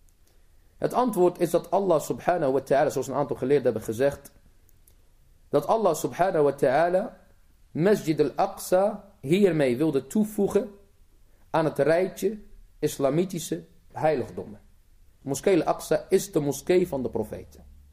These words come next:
Dus het is een gezegende plaats. In een overlevering die vermeld staat in Sahih Muslim, vraagt Abu Dhar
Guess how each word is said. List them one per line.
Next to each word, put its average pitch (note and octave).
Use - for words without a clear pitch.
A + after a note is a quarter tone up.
Dus B2
het C3
is F3
een D3+
gezegende B2
plaats. -
In E3+
een G3
overlevering G#3
die F3
vermeld F#3
staat D#3+
in D#3
Sahih F3
Muslim, E3+
vraagt -
Abu C3+
Dhar D3+